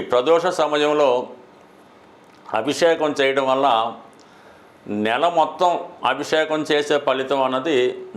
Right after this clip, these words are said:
జాతకులు పొందడం జరుగుతూ ఉంటుంది. ఆ కారణం వల్ల ఎవరైతే ఈ జ్యోతిష శాస్త్రాన్ని నమ్ముతారో, దాన్ని పాటిస్తూ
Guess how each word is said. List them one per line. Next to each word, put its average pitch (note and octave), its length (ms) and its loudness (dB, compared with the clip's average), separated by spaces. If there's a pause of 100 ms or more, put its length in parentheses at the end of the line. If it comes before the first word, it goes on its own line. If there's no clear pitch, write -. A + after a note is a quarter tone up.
జాతకులు C3+ 580 2 (420)
పొందడం B2+ 380 0 (120)
జరుగుతూ A2 320 0 (100)
ఉంటుంది. F2 300 -8 (720)
ఆ A#2+ 40 2 (140)
కారణం B2 360 2
వల్ల B2 140 0 (960)
ఎవరైతే E3 440 2 (1200)
ఈ - 20 2 (760)
జ్యోతిష C#3+ 360 2 (120)
శాస్త్రాన్ని C#3+ 580 0
నమ్ముతారో, C3 520 0 (540)
దాన్ని B2+ 260 0 (100)
పాటిస్తూ B2+ 480 0